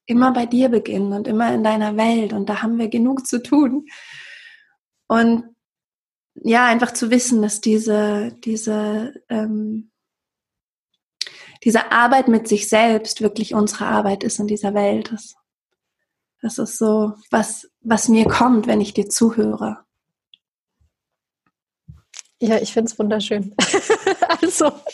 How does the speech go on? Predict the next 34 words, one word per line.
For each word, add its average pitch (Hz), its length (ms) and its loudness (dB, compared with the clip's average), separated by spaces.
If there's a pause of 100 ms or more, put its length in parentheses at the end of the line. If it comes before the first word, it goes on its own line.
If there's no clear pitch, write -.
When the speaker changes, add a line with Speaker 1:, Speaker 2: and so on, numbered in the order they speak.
(480)
Speaker 2:
ich - 180 0
fand 285 180 2
es 277 180 -4
so 294 160 2
schön, 320 240 2
was 269 160 2
du 240 80 2
gerade 220 280 2
gesagt 233 400 0
hast, 254 300 -6
also 214 220 0
die 214 220 -4
Worte, 262 320 2
die 208 100 0
du 214 120 -4
gewählt 214 340 0
hast 233 180 -8
und 208 340 -4 (420)
genau, 247 380 4 (100)
also 240 180 2
genau 233 380 0
das 254 160 -2
ist 254 220 -6
es 262 160 -10
auch 208 140 -6
für 233 140 -8
mich. 220 300 -6
Es - 120 -4
ist 214 180 -8
dieses, 226 400 0 (500)
es 233 160 -6
ist, - 400 0 (720)
ich - 140 -4
meine, 240 260 2